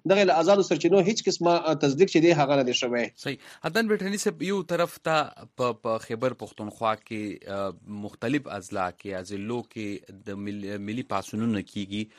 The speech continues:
Speaker 2: غوا-، غواړي د حکومت د ریاست نه چې دوی ته د امن ورکړی شي. اه، خو بیا داسې واقعیات چې سر کټ کول، له تن نه جدا کول، اه، د دې واقعیاتو په اړه باندې څېړونکي څه وایي چې، اه، مرګ ژوبله کیږي، هدفي وژنې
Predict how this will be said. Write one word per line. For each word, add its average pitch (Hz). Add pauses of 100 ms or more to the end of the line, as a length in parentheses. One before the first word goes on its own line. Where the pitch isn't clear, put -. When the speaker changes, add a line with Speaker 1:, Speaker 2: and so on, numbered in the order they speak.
(280)
Speaker 2:
غوا-، 123 (160)
غواړي 139
د 113
حکومت 117
د 107
ریاست 104
نه 104
چې - (160)
دوی 110
ته 107
د 95 (160)
امن 101
ورکړی 92
شي. 113 (440)
اه، 135
خو 151
بیا 180
داسې 175
واقعیات 147
چې 127
سر 151
کټ 123
کول، 120
له 117
تن 123
نه 117
جدا 104
کول، 113
اه، -
د 131
دې 196
واقعیاتو 160
په 165
اړه 180
باندې 143 (140)
څېړونکي 160
څه -
وایي 120
چې، 113 (220)
اه، 104 (380)
مرګ 143
ژوبله 135
کیږي، 143 (120)
هدفي 117
وژنې 127